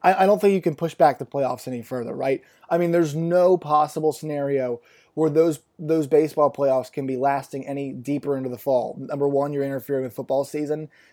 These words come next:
and, uh, we know Americans' affection for football. You're just not gonna replace it. Two, um, I think there's a chance maybe, uh, you know, a shortened season, uh, well, also it's pretty cold as well, too, so the weather is an issue, right?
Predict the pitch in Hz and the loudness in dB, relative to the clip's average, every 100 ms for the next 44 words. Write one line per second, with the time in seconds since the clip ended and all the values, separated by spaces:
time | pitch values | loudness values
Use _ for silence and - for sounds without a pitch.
0 | _ 151 143 135 131 120 131 127 123 123 | _ -2 0 -2 -4 -4 -2 -2 -2 -4
1 | - 151 156 147 139 139 135 143 135 120 | -2 -2 0 2 2 0 -2 -2 -6 -2
2 | 139 - 131 120 139 143 139 131 113 131 | -2 -2 -14 -10 -4 -2 -2 -2 -8 -8
3 | 123 120 120 113 117 127 131 170 175 - | -8 -8 -8 -8 -6 -4 -4 -4 -6 -10
4 | _ _ _ _ _ _ - 302 233 180 | _ _ _ _ _ _ 2 4 6 4
5 | 147 _ _ _ _ _ 202 190 165 139 | 0 _ _ _ _ _ 0 0 0 -2
6 | 123 _ _ _ - 226 226 220 294 277 | -10 _ _ _ -10 -4 -2 -2 -4 -2
7 | 247 - 226 226 226 220 202 165 190 190 | -4 -2 -4 0 0 2 0 -2 -6 -4
8 | 190 - 196 190 190 160 - 214 190 175 | -4 -2 0 0 -2 -6 -6 -4 -4 -6
9 | 156 143 175 165 170 170 165 147 - - | -6 -2 0 2 2 0 -2 -6 -8 -8
10 | 156 131 - 175 123 123 - _ _ - | -6 -8 0 2 2 -2 -14 _ _ -4
11 | 151 151 139 - 135 127 139 147 147 127 | 2 4 2 2 -2 0 2 4 2 -2
12 | 143 131 127 135 135 | -6 -6 -4 0 0